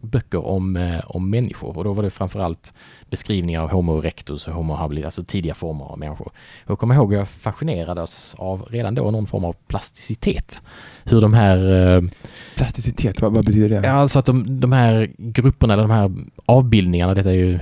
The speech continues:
Speaker 1: ehm, konstnärer som har då ritat av, ehm, från skelett. Hur det, hur det liksom hänger ihop i varandra. Hur de verkar vara väldigt nära besläktade.
Speaker 2: Ah, man kan
Speaker 1: Eh,
Speaker 2: s-, se liksom, eh, hur, hur den ena människosorten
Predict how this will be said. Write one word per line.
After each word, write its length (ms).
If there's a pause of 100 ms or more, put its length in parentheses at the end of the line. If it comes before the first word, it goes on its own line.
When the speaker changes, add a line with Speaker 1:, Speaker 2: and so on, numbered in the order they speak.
(100)
Speaker 1:
ehm, 760 (240)
konstnärer 440
som 120
har 60
då 160
ritat 280
av, 200 (260)
ehm, 680 (180)
från 200
skelett. 440 (540)
Hur 160
det, 80 (160)
hur 200
det 100
liksom 300
hänger 460
ihop 240
i 60
varandra. 420
Hur 120
de 280 (520)
verkar 480
vara 300
väldigt 300
nära 320
besläktade. 600
Speaker 2:
Ah, 160
man 180
kan 100
Speaker 1:
Eh, 60
Speaker 2:
s-, 100 (240)
se 240
liksom, 560
eh, 60
hur, 440
hur 300
den 220
ena 200
människosorten 1300